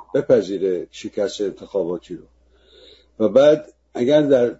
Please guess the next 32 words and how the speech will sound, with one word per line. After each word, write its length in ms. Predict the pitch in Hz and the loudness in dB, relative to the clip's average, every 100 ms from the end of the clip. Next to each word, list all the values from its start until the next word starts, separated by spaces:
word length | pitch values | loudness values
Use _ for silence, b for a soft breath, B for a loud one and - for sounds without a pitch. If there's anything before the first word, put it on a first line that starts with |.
| _ | _
برخی 500 | - 147 165 - 180 | 0 2 2 0 2
از 200 | 156 139 | 4 4
ایالات 500 | 123 123 120 127 147 | 0 0 4 4 2
که 80 | - | -2
به 140 | 127 120 | -4 -2
حد 280 | 113 113 | -2 -6
کافی 640 | 120 - 113 107 151 160 160 | -8 -2 -2 -2 -6 -6 -2
الکترال 480 | 120 113 - 120 110 | 2 2 2 0 0
کالج، 580 | - 110 117 143 - - _ _ _ 117 | -2 -2 -2 -2 -6 -20 _ _ _ -2
نمایندگان 720 | 107 110 110 107 101 110 113 | 2 2 2 0 0 2 2
الکترال 560 | 104 101 104 - 110 | 0 0 0 0 -4
کالج 480 | 104 - 107 110 127 | -4 -2 -2 -2 -2
رو 60 | 143 | -4
دارن 540 | 120 107 107 131 120 | 2 4 6 4 2
که 260 | - 101 92 b b b b - | -2 -4 -4 b b b b -6
به 60 | |
اون 200 | 107 110 | -2 0
حد 240 | 101 104 107 | 0 0 -4
دویست 420 | 95 98 98 - | -6 -8 -8 -2
و 40 | |
هفتاد 400 | 95 - - 95 95 | -2 -2 -2 -2 0
نرسه 460 | 90 87 - 76 - _ _ b b b b _ | -2 -2 -6 -14 -18 _ _ b b b b _
و 160 | 98 110 | -2 0
اگر 420 | - 147 156 151 123 | 2 2 4 4 2
اون 200 | 143 156 | 0 2
ایالت‌ها، 1040 | 131 131 113 110 107 101 117 131 147 147 - _ _ _ _ _ _ 55 | 4 4 4 6 2 0 2 4 4 0 -10 _ _ _ _ _ _ -18
اه، 240 | 98 90 | -12 -8
هم، 300 | 85 135 147 - _ | 0 4 4 2 _
اه، 340 | 107 107 95 | -2 0 0
فرماندارش 1000 | 82 - 113 107 107 104 104 143 151 131 127 | -2 0 2 4 4 2 4 2 2 -4 -6
و 60 | |
هم 300 | 101 127 135 | -2 -2 -2